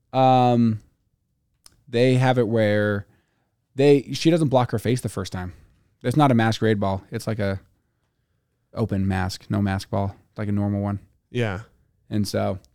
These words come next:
Speaker 1: this one
Speaker 2: Was the
Speaker 1: actually
Speaker 2: Lily
Speaker 1: made
Speaker 2: James one a mask?
Speaker 1: I wanna
Speaker 2: I th-,
Speaker 1: say it was
Speaker 2: I
Speaker 1: at the
Speaker 2: think it
Speaker 1: beginning,
Speaker 2: was.
Speaker 1: but they took 'em off when they were hanging out with each other. No, they left 'em on.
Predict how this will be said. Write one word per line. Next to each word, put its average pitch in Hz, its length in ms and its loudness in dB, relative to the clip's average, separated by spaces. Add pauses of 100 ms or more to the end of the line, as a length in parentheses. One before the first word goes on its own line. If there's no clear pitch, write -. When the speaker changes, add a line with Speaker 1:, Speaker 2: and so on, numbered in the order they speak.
(760)
Speaker 1:
this 143 260 -4
one 156 180 4
Speaker 2:
Was 147 80 4
the 170 60 6
Speaker 1:
actually 160 120 6
Speaker 2:
Lily 160 120 6
Speaker 1:
made 143 80 4
Speaker 2:
James 151 280 2
one 156 120 0
a 156 60 0
mask? 156 480 -2 (1300)
Speaker 1:
I 151 80 0
wanna 190 100 6
Speaker 2:
I 254 120 8
th-, - 40 4
Speaker 1:
say 269 180 8
it 240 140 10
was 185 140 8
Speaker 2:
I 196 40 8
Speaker 1:
at 190 60 4
the 202 80 6
Speaker 2:
think 165 160 4
it 165 120 8
Speaker 1:
beginning, 143 220 8
Speaker 2:
was. 123 420 2
Speaker 1:
but 185 200 4
they 202 120 8
took 247 240 0
'em 185 120 6
off 202 200 4
when 147 100 4
they 139 100 4
were 127 120 4
hanging 131 220 4
out 143 120 0
with 127 140 -6
each 101 120 -8
other. 95 280 -6 (1040)
No, 143 400 6 (140)
they 147 100 4
left 185 220 4
'em 160 80 6
on. 165 180 2